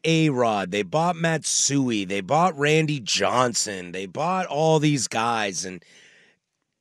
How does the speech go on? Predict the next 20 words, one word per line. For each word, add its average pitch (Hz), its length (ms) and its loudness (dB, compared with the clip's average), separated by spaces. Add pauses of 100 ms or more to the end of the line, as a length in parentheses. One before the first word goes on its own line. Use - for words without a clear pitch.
(320)
and 180 120 2
if 196 160 0
you 208 140 -2
remember 247 340 0
correctly, 175 440 -2
history 233 420 0
doesn't 190 540 0 (100)
necessarily 160 880 -2
in 120 140 -4
baseball 117 520 -4
look 147 260 -4
fondly 135 800 -2
on 113 340 -4
teams 107 640 -8 (400)
that 127 340 0
buy 131 280 2
a 131 140 2
bunch 117 320 -2
of 113 120 -10
players. 107 680 -4